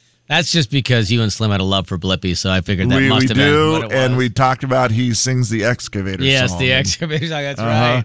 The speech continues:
Speaker 1: yeah.
Speaker 2: Even though rubber was the standard for tires, uh, these days, back in the day, what did they make 'em?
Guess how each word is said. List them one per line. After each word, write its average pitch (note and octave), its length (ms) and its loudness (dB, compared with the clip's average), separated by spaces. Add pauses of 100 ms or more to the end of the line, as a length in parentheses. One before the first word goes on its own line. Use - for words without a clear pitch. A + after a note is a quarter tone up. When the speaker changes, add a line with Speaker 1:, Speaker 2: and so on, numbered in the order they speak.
Speaker 1:
yeah. C#3+ 360 -4
Speaker 2:
Even G#3+ 260 2
though G3 200 6
rubber F3+ 520 2
was E3+ 200 0
the C3+ 80 -2
standard E3+ 440 -2
for C#3+ 80 -4
tires, D3+ 580 0
uh, C#3 100 4
these C#3+ 260 0
days, C3 400 -2
back C#3+ 380 0
in C#3+ 80 0
the C3+ 80 2
day, A#2+ 400 2
what A2+ 220 0
did B2+ 100 -4
they C3 100 2
make B2 300 0
'em? D3 220 0